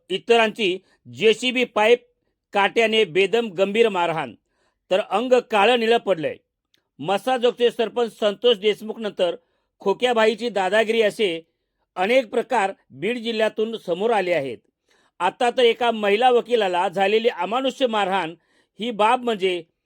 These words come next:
काळजाचा थरकाप उडवणारी आहे. मस्साजोगचे सरपंच संतोष देशमुख यांची क्रूरपणे हत्या, खोक्याबाईची दादागिरी, इतर अनेक पक्षाच्या कार्यकर्त्यांचे मारहाणीचे व्हिडिओ,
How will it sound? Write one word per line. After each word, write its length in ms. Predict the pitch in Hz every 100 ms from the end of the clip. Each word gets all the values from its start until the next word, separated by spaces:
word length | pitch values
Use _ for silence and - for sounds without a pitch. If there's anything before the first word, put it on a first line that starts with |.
| _ _ _ _ -
काळजाचा 480 | 202 202 233 233 196
थरकाप 400 | 190 202 240 240
उडवणारी 380 | 240 208 190 165
आहे. 240 | 147 143 113 _ _ _ _ _
मस्साजोगचे 720 | 151 175 254 247 240 233 240
सरपंच 460 | 214 233 220 247 214
संतोष 340 | 214 185 247 233
देशमुख 400 | 240 196 226 220
यांची 260 | 185 220
क्रूरपणे 500 | - 214 247 247 226
हत्या, 500 | 202 190 - 208 165 - _ _
खोक्याबाईची 640 | 196 180 233 220 220 226
दादागिरी, 680 | 202 208 208 254 233 196 151 - _ -
इतर 320 | 202 247 240
अनेक 440 | 175 202 254 247
पक्षाच्या 480 | 240 - 233 220 233
कार्यकर्त्यांचे 680 | - 202 220 226 214 220 208
मारहाणीचे 600 | 196 196 220 202 208 214
व्हिडिओ, 440 | 180 196 247 190